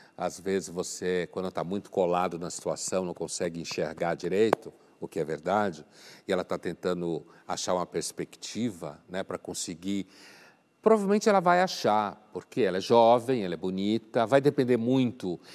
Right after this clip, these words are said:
inclusive, dos vínculos que ela tiver com pessoas, por exemplo, de um, um menino se interessar por ela,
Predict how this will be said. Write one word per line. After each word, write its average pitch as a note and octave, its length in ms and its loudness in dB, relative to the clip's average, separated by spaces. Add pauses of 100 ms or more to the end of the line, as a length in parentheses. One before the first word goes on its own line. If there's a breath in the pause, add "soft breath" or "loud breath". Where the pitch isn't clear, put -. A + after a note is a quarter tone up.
(240 loud breath)
inclusive, A2+ 760 0
dos G2 260 -6
vínculos A2 540 -2
que - 100 -4
ela G2 100 4
tiver F#2 240 -2
com F2+ 140 -8
pessoas, G2 800 0 (840 soft breath)
por A#2+ 140 6
exemplo, G2+ 540 2
de G2+ 600 0 (140)
um, F#2+ 240 -2
um A2 80 -4
menino A#2 340 0
se - 180 -4
interessar G2 640 -2
por F#2+ 200 -4
ela, F2+ 420 -2